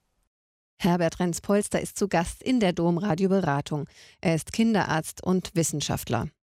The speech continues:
Seit Jahren forscht der Vater von vier Kindern zu diesem Thema. Dabei spielt aus seiner Sicht auch die Natur eine wichtige Rolle für die Entwicklung von Kindern. Wenn wir kindliches Verhalten besser verstehen,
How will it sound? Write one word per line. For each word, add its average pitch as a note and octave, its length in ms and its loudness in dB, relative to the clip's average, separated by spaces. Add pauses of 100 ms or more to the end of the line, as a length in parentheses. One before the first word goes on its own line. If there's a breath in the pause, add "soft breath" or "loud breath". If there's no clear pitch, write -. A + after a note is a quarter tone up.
Seit - 180 0
Jahren F#3 340 2
forscht - 460 -2
der D#3 100 0
Vater F3+ 320 0
von F3+ 220 0
vier - 160 0
Kindern G3 360 0
zu G3+ 120 0
diesem F#3 300 -2
Thema. G3 340 2 (320 loud breath)
Dabei A3 220 0
spielt C4 300 -6
aus - 180 -2
seiner F#3 280 0
Sicht G#3+ 220 -4
auch G#3 100 -4
die B3 120 -2
Natur G#3+ 440 2
eine D#3+ 240 0
wichtige F3+ 380 2
Rolle E3 320 2
für F#3+ 160 -4
die G3 80 0
Entwicklung E3 560 -2
von F#3+ 220 -2
Kindern. E3+ 440 -4 (360)
Wenn E3 140 2
wir D#3 80 2
kindliches F#3 500 -2
Verhalten E3 420 0
besser E3+ 260 -2
verstehen, F3 480 0